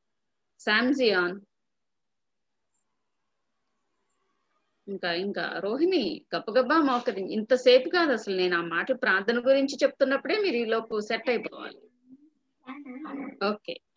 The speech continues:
ప్రార్థన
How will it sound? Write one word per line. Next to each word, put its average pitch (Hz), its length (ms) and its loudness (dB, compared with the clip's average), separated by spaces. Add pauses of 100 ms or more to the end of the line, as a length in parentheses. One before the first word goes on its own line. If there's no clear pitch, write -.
(2750)
ప్రార్థన 233 340 2